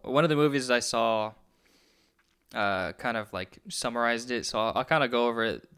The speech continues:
then, but I, I had a, this past two weeks, I just felt like I've been drowning in schoolwork, all because of just me procrastinating.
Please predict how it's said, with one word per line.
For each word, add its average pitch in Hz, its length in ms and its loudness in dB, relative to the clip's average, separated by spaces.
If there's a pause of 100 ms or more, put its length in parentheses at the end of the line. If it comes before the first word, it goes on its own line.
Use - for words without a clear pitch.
then, 113 320 -4
but 107 300 -6 (680)
I, 127 220 8
I 151 100 8
had 160 240 4
a, 123 420 4 (1200)
this 139 140 -4
past 156 340 0
two 175 100 0
weeks, 131 240 0
I 127 60 -4
just 117 220 -6
felt 117 200 0
like 107 160 -4
I've 110 140 -2
been 110 120 -6
drowning 107 520 -4 (200)
in 110 200 -14
schoolwork, 117 500 -4 (640)
all 120 260 2
because 117 380 -4
of 107 220 -8 (320)
just - 260 -10
me 101 200 -6
procrastinating. 110 920 -6